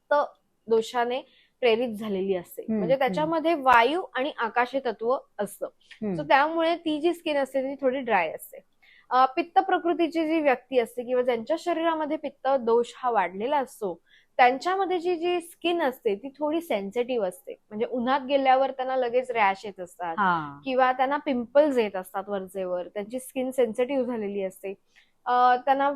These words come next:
Speaker 1: पिगमेंटेशनचा प्रॉब्लेम हा सगळ्यात जास्त प्रमाणात असतो.
Speaker 2: हम्म,
Speaker 1: So ती
Speaker 2: हम्म.
Speaker 1: जी असते ती पित्त प्रकृतीच्या लोकांची स्किन असते.
Speaker 2: मग ते काळे डाग जे पडतात,
Speaker 1: हो.
Speaker 2: स्किन वरती येतात,
Speaker 1: हो,
Speaker 2: ते
Speaker 1: हो.
Speaker 2: त्याच्यामुळे येतात?
Speaker 1: So ते पित्तामुळे येत असतात.
Speaker 2: अच्छा.
Speaker 1: हा, आणि त्यानंतर असते ती कफ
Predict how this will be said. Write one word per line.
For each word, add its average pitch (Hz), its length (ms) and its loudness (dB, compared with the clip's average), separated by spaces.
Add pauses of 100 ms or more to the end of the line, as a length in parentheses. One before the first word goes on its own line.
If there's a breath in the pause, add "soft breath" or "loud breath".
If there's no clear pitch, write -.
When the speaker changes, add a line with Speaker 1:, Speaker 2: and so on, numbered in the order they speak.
(160)
Speaker 1:
पिगमेंटेशनचा 285 960 0
प्रॉब्लेम 240 460 2
हा 262 140 -6
सगळ्यात 240 440 4 (100)
जास्त 208 280 -2
प्रमाणात 196 420 -6
असतो. 180 320 -10
Speaker 2:
हम्म, 240 380 0
Speaker 1:
So 202 220 0
ती 339 80 2
Speaker 2:
हम्म. 339 120 2
Speaker 1:
जी 359 100 0
असते 339 280 2
ती 311 140 -6
पित्त - 380 -4
प्रकृतीच्या 240 680 -2
लोकांची 196 480 -4
स्किन - 220 -14 (100)
असते. - 180 -10
Speaker 2:
मग 226 80 -6
ते 254 40 2
काळे 202 380 6
डाग 190 260 4
जे 214 200 -2
पडतात, 180 540 -4
Speaker 1:
हो. - 120 -20
Speaker 2:
स्किन 202 320 -2
वरती 196 340 -2
येतात, 196 200 0
Speaker 1:
हो, - 120 -4
Speaker 2:
ते 214 40 -2
Speaker 1:
हो. 220 60 -2
Speaker 2:
त्याच्यामुळे 226 500 0
येतात? 208 260 -4 (100)
Speaker 1:
So 285 140 -6
ते 285 80 6
पित्तामुळे 247 640 -4
येत 175 140 -6
असतात. - 360 -12
Speaker 2:
अच्छा. 180 300 -6
Speaker 1:
हा, 320 120 -6 (200)
आणि 247 260 -4
त्यानंतर 330 500 2
असते 339 260 -4
ती 370 120 -4
कफ 285 420 0